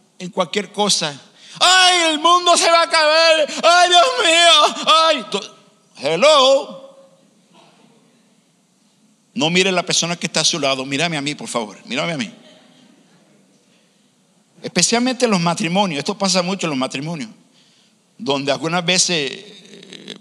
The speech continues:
no es por nada, pero hay alguien en el matrimonio, no coge algo bien, toma algo bien pequeñito, lo hace más grande lo, de lo que es. Y se ahoga en un vaso de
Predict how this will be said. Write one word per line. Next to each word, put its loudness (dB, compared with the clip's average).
no -4
es -6
por -4
nada, 2
pero 2
hay 2
alguien 0
en -2
el -6
matrimonio, -4
no -6
coge -4
algo -4
bien, -8
toma 0
algo -4
bien -6
pequeñito, -4
lo 0
hace -2
más -4
grande -6
lo, -8
de -6
lo -2
que -2
es. -4
Y -2
se 0
ahoga 2
en 0
un -2
vaso 2
de 2